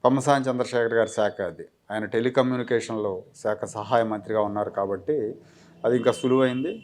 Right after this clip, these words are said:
యాభై కోట్లతో ఒక ఆఫీస్ కట్టబోతున్నారు, హెడ్ పోస్ట్ ఆఫీస్ లాగా. అలాగే, ఆ, ఇంకోటి ఏంటంటే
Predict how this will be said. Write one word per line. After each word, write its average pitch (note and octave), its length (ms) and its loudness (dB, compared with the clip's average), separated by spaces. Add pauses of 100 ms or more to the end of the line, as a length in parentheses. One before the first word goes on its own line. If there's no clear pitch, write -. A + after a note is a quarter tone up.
(120)
యాభై A#2 220 6
కోట్లతో B2+ 760 2 (680)
ఒక A2 220 2
ఆఫీస్ A#2+ 400 4
కట్టబోతున్నారు, A2+ 800 2 (640)
హెడ్ A2+ 120 0 (100)
పోస్ట్ A#2+ 200 4
ఆఫీస్ G#2+ 260 -2
లాగా. G#2+ 280 -2 (580)
అలాగే, A#2+ 640 4 (800)
ఆ, G#2+ 340 -2
ఇంకోటి C3 340 4
ఏంటంటే B2 680 2